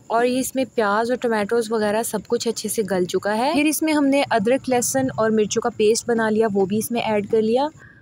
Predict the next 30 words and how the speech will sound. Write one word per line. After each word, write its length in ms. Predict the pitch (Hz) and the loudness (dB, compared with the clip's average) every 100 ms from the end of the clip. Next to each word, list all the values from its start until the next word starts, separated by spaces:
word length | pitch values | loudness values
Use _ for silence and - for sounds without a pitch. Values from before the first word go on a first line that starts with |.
| - - - | -20 -20 -18
इसको 260 | - - 190 - 196 | -10 -2 -2 -2 -2
डाल 300 | 214 208 208 | 0 0 -2
के 120 | 254 | -2
अच्छे 260 | 220 - | -2 -2
से 100 | 240 | -2
इसको 220 | 247 - 233 | -2 -2 -4
भूनेंगे। 420 | 202 214 214 220 | 0 2 2 2
यहाँ 260 | 233 226 226 | 0 0 -2
पे, 260 | 269 349 392 - _ - - - - - - - - - - - - - - - - - - - - | 0 -2 -6 -16 _ -20 -20 -20 -20 -20 -20 -20 -20 -20 -20 -20 -20 -20 -20 -20 -20 -20 -20 -20 -6
यहाँ 280 | 214 240 294 | -2 0 0
पे 120 | 330 | 0
कीमे 280 | - 311 269 | 0 2 2
का 120 | 277 285 | 0 -2
सारा 340 | - 220 226 | 0 0 2
पानी 280 | 247 262 262 | 2 0 2
dry 240 | 226 208 208 | 2 0 0
हो 160 | 220 | 0
चुका 220 | 220 - 254 | -2 0 0
है। 180 | 269 277 | 0 0
जो 160 | 233 | 2
आपको 260 | 220 202 226 | 2 2 -2
प्याज 400 | 214 214 208 220 | 0 -2 0 0
वगैरह 260 | 240 240 247 | 0 0 0
नज़र 280 | 233 220 226 | 0 0 2
आ 120 | 220 | 2
रहे 120 | 226 | 2
हैं, 120 | 240 214 | 0 0
जब 220 | 202 202 | -2 -2
हम 140 | 220 | -2
इसको 260 | 208 - | -4 -4